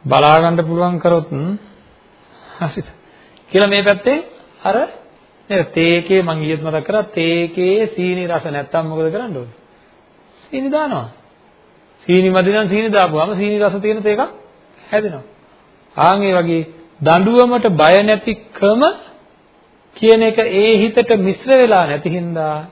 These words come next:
එයාගේ, එයා වැරද්දට පෙළඹෙන ගතිය තියෙනවා. හරිද? ළඟ ඉන්න හැමෝම හරියට නිකන් තමන් ඒදන හොද්ද වගේ. හරිද? තමන් හදන තේක වගේ. මේ මානසිකත්වයේ ඉහළට ගත්ත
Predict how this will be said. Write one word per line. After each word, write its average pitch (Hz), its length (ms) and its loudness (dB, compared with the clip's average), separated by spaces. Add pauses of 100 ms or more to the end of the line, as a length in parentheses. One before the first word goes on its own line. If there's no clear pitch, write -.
(260)
එයාගේ, 185 580 2
එයා 180 260 0
වැරද්දට 165 440 -4 (1040)
පෙළඹෙන 165 420 -4
ගතිය 127 280 -6
තියෙනවා. 127 300 -16 (840)
හරිද? 185 200 -4
ළඟ 170 400 2
ඉන්න 233 340 0
හැමෝම 196 640 -2
හරියට 185 420 -2
නිකන් 196 380 -4
තමන් 180 340 -2 (880)
ඒදන 190 360 4
හොද්ද 185 280 2
වගේ. 127 340 -2 (640)
හරිද? 131 260 -2 (420)
තමන් 196 360 4
හදන 185 280 2
තේක 185 240 2
වගේ. 135 300 0
මේ 180 300 -2
මානසිකත්වයේ 175 880 -2
ඉහළට 165 260 -2
ගත්ත 165 320 -4